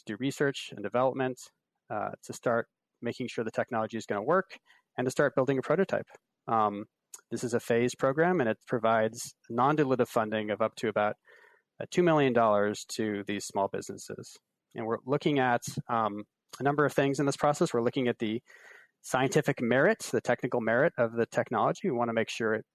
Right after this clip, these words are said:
we think it might work. We're looking at the commercial potential.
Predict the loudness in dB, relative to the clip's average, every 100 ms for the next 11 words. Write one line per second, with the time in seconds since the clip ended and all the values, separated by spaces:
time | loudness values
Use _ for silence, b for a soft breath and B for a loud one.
0 | _ _ -8 -6 -6 -6 -4 0 -2 -2
1 | -12 _ _ B B B B B B 0
2 | 2 4 6 6 4 0 2 2 2 0
3 | 2 0 2 0 0